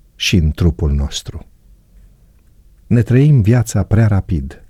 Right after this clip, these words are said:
într-o continuă lipsă de timp și de mijloace, prinși în tot felul de activități zilnice, stresante, de cele mai multe ori neavând răgaz nici pentru o masă liniștită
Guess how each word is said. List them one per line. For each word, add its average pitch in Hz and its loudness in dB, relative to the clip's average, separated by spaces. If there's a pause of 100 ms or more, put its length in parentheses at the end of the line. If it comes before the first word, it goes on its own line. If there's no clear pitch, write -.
(140)
într-o 95 2
continuă 127 2
lipsă 113 0
de 95 0
timp 117 2
și - -2
de 92 2
mijloace, 95 0 (380)
prinși 156 4
în 110 2
tot 170 -2
felul 78 0
de 80 0
activități 80 -2
zilnice, 104 -2 (640)
stresante, 82 0 (640)
de 123 2
cele 113 2
mai 85 4
multe 92 4
ori 90 2
neavând 85 4
răgaz 80 0
nici 143 0
pentru 95 -2
o 82 0
masă 95 0
liniștită 82 -4